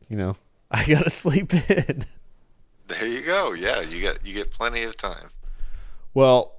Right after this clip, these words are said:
Speaker 1: Speaking of sleep, you should go to sleep. Thanks for staying up late with me. This is great, and I'm glad to see that this, uh,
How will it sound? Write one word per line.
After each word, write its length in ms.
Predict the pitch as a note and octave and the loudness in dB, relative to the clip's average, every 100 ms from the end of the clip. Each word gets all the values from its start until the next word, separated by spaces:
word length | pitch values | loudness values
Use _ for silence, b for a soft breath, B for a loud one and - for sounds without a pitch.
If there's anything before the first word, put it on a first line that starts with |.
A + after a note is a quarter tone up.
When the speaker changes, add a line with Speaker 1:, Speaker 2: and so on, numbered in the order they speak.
| - - | -14 0
Speaker 1:
Speaking 300 | - E3 F#3+ | 6 8 8
of 80 | F3 | 6
sleep, 420 | D3+ C#3+ - - | 6 6 2 -6
you 120 | B2 C3 | 0 0
should 140 | - | 4
go 80 | E3+ | 4
to 80 | C#3+ | 4
sleep. 420 | - B2+ A#2+ - | 4 2 2 0
Thanks 200 | B2 B2+ | -2 -2
for 80 | B2 | -2
staying 220 | C3+ C3 | 2 2
up 120 | A#2+ | 4
late 180 | A#2 A2 | 4 4
with 120 | G#2 | 2
me. 200 | G#2 G#2 | 2 0
This 280 | F#2+ G2 - | 0 -2 -4
is 100 | F#2+ | -6
great, 380 | - G2+ G2 - | 0 2 2 0
and 100 | F#2 | -4
I'm 120 | F2+ | -2
glad 340 | F#2+ F#2 F2+ | 2 2 0
to 100 | - | -4
see 200 | F2 G2 | -4 -2
that 180 | F2+ D2 | -2 -2
this, 300 | F#2 F2 - | -4 -4 -2
uh, 400 | F#2 F2 F2 E2+ | 0 2 0 -2